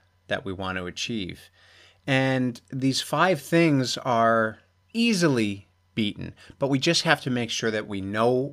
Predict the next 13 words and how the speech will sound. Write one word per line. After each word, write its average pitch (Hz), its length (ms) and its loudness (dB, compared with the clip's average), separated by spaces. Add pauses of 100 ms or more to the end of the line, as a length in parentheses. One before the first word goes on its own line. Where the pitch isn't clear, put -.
(160)
what's 117 280 0
happening 107 440 -2
when 98 120 -4
they 95 100 -4
come 101 240 -6
up, 131 160 -2 (260)
we 104 100 -4
know 113 200 0
how 127 160 0
to 110 140 0
address 98 400 0
them, 101 320 -6 (560)
and 117 580 0